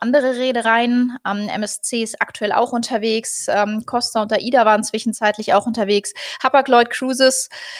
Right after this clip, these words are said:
ähm, sind natürlich auch unterwegs. Aber die einzigen, die wirklich, ähm,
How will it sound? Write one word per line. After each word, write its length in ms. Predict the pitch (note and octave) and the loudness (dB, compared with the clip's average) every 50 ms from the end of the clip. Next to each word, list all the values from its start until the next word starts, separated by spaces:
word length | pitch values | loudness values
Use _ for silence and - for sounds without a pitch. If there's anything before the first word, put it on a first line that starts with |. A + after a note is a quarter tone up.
| - - - | -14 -2 2
ähm, 420 | A3 A3+ A3+ A3 A3 A3+ A3+ A#3 - - - _ | 4 4 4 4 4 2 0 -2 -4 -10 -14 _
sind 200 | - - D#4 - | -2 0 4 4
natürlich 360 | D4+ C#4+ C#4+ C#4 B3+ - - | 4 4 4 0 0 2 4
auch 160 | G#3 A#3 D4 E4 | 4 6 4 4
unterwegs. 600 | E4 D#4 D#4 D4+ B3+ C#4 C4+ C#4 C#4+ - - - - - - - - - | 0 0 0 2 4 4 4 4 2 -2 -8 -12 -16 -18 -18 -18 -2 -2
Aber 180 | C4+ B3 C4 | 2 4 4
die 140 | B3 C4+ B3 | 4 4 4
einzigen, 540 | A3+ A#3 B3 C#4 E4+ - F#4 F#4 E4 D4+ C4 | 4 4 2 0 -2 -4 -6 -4 -4 -4 -6
die 140 | C4 C4 A3 | -6 -2 0
wirklich, 540 | B3 C#4 C#4 - D4 D4+ D4+ - - - - | 0 0 0 -2 -4 -4 -4 -6 -8 -6 2
ähm, 540 | - B3+ C4 C4 B3+ B3+ C4 B3+ C#4+ C#4 | 4 4 6 6 4 2 -2 -2 -4 -6